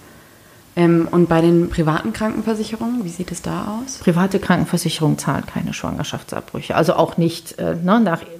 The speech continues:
Speaker 2: Indikation, also wenn es eine medizinische Begründung,
Speaker 1: Mhm.
Speaker 2: ähm, dafür gibt, äh, zahlen natürlich auch private Krankenversicherungen, äh, einen Schwangerschaftsabbruch, aber auch nach Beratungsregelung,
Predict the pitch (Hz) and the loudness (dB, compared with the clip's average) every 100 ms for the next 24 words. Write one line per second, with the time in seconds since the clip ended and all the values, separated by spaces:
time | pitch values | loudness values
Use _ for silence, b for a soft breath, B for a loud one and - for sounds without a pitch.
0 | - - 185 175 - 165 - 208 226 202 | -8 0 2 2 -2 -2 4 6 6 2
1 | 165 165 170 160 175 170 165 165 185 175 | 0 0 -2 0 -2 0 -2 -2 -2 0
2 | 170 165 160 196 220 208 196 190 - 175 | -2 -4 -2 2 2 2 0 -2 -2 0
3 | 170 165 170 B - - 175 170 170 165 | 2 2 -2 B -10 -2 0 0 0 -2
4 | 160 165 165 185 - - - 170 160 - | 0 0 0 0 -4 -6 -2 0 0 0
5 | 170 165 160 - 170 160 151 - 165 165 | 2 2 0 -2 -2 -2 -6 -4 0 2
6 | 190 196 196 196 - 185 196 190 202 185 | 2 0 0 -2 -2 -2 0 -2 0 -2
7 | 185 - 180 185 180 180 - 175 175 175 | -2 0 2 2 2 2 0 -2 -2 -2
8 | - 175 175 - 175 - - 160 - 185 | 0 0 0 0 -4 -6 -6 -6 -2 -4
9 | - - 151 156 - 160 - 160 156 165 | -2 -4 0 0 0 -4 -2 -2 -2 -2
10 | 156 160 170 170 160 156 156 156 156 156 | 2 2 2 -2 -2 0 0 2 0 0